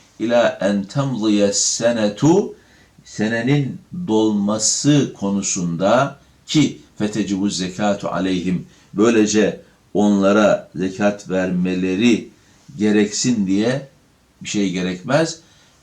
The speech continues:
Feyu'tu, ondan sonra da getirilsinler. Fehine izin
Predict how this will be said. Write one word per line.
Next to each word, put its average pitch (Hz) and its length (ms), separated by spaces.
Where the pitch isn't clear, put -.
Feyu'tu, 113 1080
ondan 110 360
sonra 101 360
da 90 280
getirilsinler. 104 960
Fehine 131 600
izin 131 540